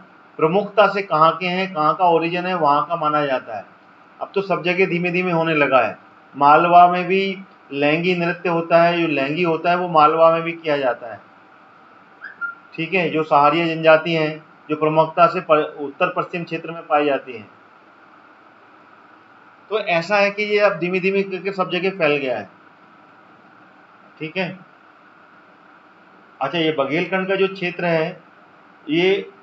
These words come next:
इसमें श्रवण कुमार, ठीक है ना, पौराणिक, पौराणिक पात्र की जो देवता हैं वो श्रवण कुमार है, उनके लिए ये सबसे ज़्यादा गाया जाता है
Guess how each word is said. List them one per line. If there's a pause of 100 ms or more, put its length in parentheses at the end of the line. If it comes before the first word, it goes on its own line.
इसमें
श्रवण
कुमार, (920)
ठीक
है
ना, (280)
पौराणिक,
पौराणिक (100)
पात्र
की
जो
देवता
हैं (480)
वो
श्रवण
कुमार
है,
उनके
लिए
ये
सबसे
ज़्यादा
गाया
जाता
है